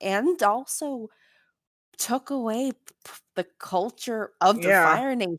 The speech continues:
Speaker 2: Mm-hmm. Like, this part of Fire Nation culture is, like, completely buried under years and years of indoctrination and propaganda and just distortion of what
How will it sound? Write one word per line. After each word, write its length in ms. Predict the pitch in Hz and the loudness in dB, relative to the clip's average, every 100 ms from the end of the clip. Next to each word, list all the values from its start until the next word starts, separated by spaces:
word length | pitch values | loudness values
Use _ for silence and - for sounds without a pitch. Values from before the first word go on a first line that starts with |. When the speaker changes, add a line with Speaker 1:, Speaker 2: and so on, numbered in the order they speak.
| - | -8
Speaker 2:
Mm-hmm. 500 | 156 202 220 214 214 214 - - _ | -4 0 2 2 0 -4 -10 -20 _
Like, 460 | 180 175 170 165 _ | 4 6 6 2 _
this 360 | 175 185 196 - | -2 2 2 2
part 320 | 214 190 190 | 6 8 8
of 300 | 180 175 175 | 6 4 2
Fire 260 | 175 170 180 | 4 6 4
Nation 340 | 175 175 175 | 2 -2 -4
culture 420 | 170 165 180 175 | -4 -4 -2 -2
is, 260 | 170 147 135 | -2 -4 -8
like, 240 | 151 139 | -6 -6
completely 500 | 165 151 - 175 165 | -8 -10 -6 -6 -4
buried 720 | 160 135 151 151 160 156 147 143 | -8 -6 2 6 6 6 4 2
under 300 | 139 147 147 | 0 -2 -4
years 500 | 143 156 170 165 160 | -2 2 4 4 2
and 140 | 156 | -2
years 360 | 156 160 156 139 | 2 2 2 -4
of 160 | 131 147 _ _ _ _ - | -10 -14 _ _ _ _ -2
indoctrination 960 | 160 160 160 165 165 147 156 160 160 | 0 4 6 4 2 0 2 0 -2
and 140 | 143 139 | -4 0
propaganda 1000 | 165 156 147 147 120 143 151 156 151 151 | 4 4 2 0 4 4 4 4 6 4
and 120 | 139 | 2
just 300 | 139 139 - - - _ | -2 -6 -6 -12 -20 _
distortion 680 | - 160 - 151 143 - 156 | -4 0 2 2 2 0 -2
of 120 | 151 | -2
what 240 | 151 147 | 2 2